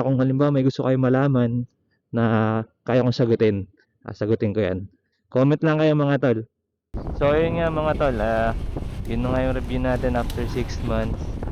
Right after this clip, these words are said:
sa paggamit natin ito, ating Suzuki Bergman E X. Napakasarap pa rin niya gamitin, okay na okay pa rin, parang bago pa din. Dito ko natatapusin tong video natin. Ah, maraming salamat sa panonood nyo. Huwag nyo kalimutan mag-subscribe.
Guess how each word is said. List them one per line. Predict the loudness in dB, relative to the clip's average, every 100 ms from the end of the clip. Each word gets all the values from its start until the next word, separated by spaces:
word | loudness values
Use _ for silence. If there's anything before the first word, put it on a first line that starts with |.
| -6
sa | -6
paggamit | -6 -2 -2 -2 -2
natin | -4 -4 -4 -4
ito, | -2
ating | -2 -2 -4
Suzuki | -6 -6 -4 -4
Bergman | -4 -6 -6 -6 -4 -4
E |
X. | -4 -6 -6 -8 -6 -4 -4 -4
Napakasarap | -4 -2 0 0 0 -2 -4 -4
pa | -4
rin | -4 -2
niya | -2
gamitin, | -2 -2 -2 -2
okay | 0 -2 -2
na | -2 -2
okay | -2 -4
pa | -4
rin, | -4
parang | -4 -2 -2 -2
bago | -4 -4 -4
pa |
din. | -4 -4 -6 -8 -8 -8 -4 -2
Dito | -2 -2
ko | -2
natatapusin | -2 -2 -2 -4 -4 -6 -6
tong | -6 -4
video | -4 -4 -4
natin. | -4 -4 -4 -6 -6 -6 -6 -6 -10 -12 -12
Ah, | -8 -6 -4
maraming | -4 -4 -4 -6
salamat | -8 -8 -6 -8
sa | -8
panonood | -8 -6 -4 -6 -6
nyo. | -6 -8 -10 -12 -12 -10
Huwag | -8
nyo | -4 -4
kalimutan | -4 -4 -4 -4 -4
mag-subscribe. | -4 -6 -8 -6 -6 -4 -2 -2 -4